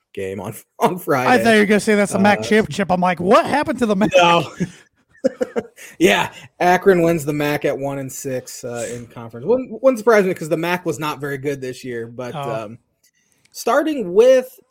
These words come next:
Speaker 1: the Conference U S A Championship, six thirty Eastern Time Friday, we have North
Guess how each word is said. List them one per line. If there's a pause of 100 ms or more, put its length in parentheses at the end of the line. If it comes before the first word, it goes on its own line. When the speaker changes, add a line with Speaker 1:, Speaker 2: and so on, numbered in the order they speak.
Speaker 1:
the
Conference
U
S
A
Championship,
six (240)
thirty (400)
Eastern
Time
Friday,
we
have
North